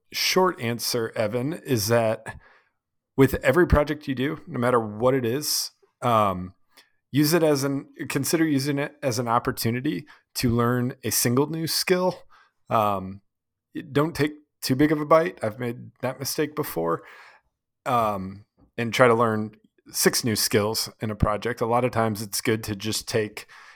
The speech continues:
you know, identify what is that next skill you wanna learn, and then figure out, How do I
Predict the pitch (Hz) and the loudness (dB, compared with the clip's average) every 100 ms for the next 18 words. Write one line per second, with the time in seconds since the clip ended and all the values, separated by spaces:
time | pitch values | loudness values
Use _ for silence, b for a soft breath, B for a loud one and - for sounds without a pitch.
0 | b 113 107 113 113 135 143 135 120 107 | b -2 0 0 4 4 6 4 4 6
1 | 127 135 123 131 - 123 113 - - 127 | 6 6 4 0 -2 -4 -4 -2 0 2
2 | 117 117 113 117 107 98 107 139 151 b | 2 2 -2 -4 -4 -4 -4 -4 -6 b
3 | b b b - 120 120 110 - 127 123 | b b b -4 0 2 2 2 0 2
4 | 110 - 123 127 120 110 107 110 110 | 0 0 2 4 4 4 2 -2 -4